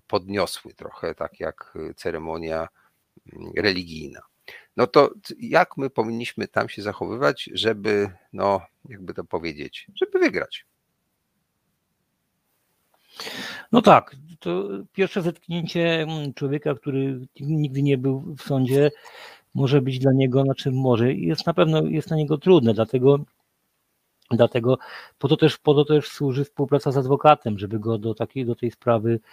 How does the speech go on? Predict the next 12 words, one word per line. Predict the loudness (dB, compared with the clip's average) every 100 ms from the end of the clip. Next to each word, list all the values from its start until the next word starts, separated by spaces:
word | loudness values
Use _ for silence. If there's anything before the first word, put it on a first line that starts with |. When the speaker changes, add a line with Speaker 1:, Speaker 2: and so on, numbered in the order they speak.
| -20 -20 -20 _
Speaker 2:
przygotował. | 0 2 4 4
Generalnie | 4 4 6 6 6 2
w | 0
sądzie | 0 2 2 2 0 -8 -20 -10
odpowiada | -8 -4 2 4 4
się, | 2 2 2 2
odpowiada | -4 -4 -2 0
się | 0 0
na | 0
pytania, | -2 -2 0 2 2 2 2 0 2 0 -2
y, | -6 -8 -8 -8 -10 -14 -16 _ _ _ -12
y, | -8 -6 -6